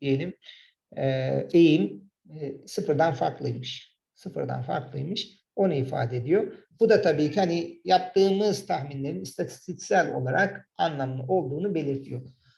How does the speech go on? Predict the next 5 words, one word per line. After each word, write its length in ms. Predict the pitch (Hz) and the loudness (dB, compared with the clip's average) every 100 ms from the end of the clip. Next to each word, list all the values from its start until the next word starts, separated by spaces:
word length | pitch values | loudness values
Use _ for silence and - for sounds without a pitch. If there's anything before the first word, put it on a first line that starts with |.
| _ | _
Şuradaki 680 | - 233 240 240 247 233 170 | -2 2 6 6 4 2 2
güven 260 | 208 247 | 2 2
aralıkları 540 | 226 208 202 202 214 226 | 4 4 4 2 -2 -2
ise 320 | 247 185 170 | -2 -4 0
arkadaşlar, 840 | 160 156 139 151 151 - 247 254 | 0 0 -4 -4 -2 2 2 2